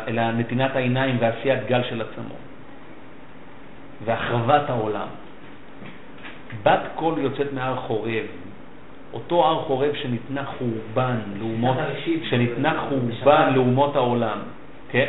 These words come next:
Speaker 1: והשבת. אני מדבר, כן, וזה השבת. אותו הר חורב, אז רבי שמעון בן, רבי שמעון בן לוי שייך לאותו בית מדרש.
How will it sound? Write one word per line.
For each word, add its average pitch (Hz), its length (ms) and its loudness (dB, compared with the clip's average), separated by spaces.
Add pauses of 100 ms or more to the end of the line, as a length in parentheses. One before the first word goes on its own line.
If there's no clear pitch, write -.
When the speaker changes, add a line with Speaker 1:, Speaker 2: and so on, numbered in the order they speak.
(140)
Speaker 1:
והשבת. - 440 2
אני - 500 -8
מדבר, 139 200 0 (160)
כן, 107 100 -8 (120)
וזה 113 200 -2
השבת. - 340 -4 (2500)
אותו 170 280 6
הר 165 140 6
חורב, 123 340 0 (160)
אז 117 140 0 (100)
רבי 131 260 -2
שמעון 190 240 0
בן, 170 180 -2
רבי 143 160 -6
שמעון 190 140 0
בן 185 80 -2
לוי 185 180 0
שייך 147 260 0
לאותו 143 260 0
בית 127 160 0
מדרש. - 560 -6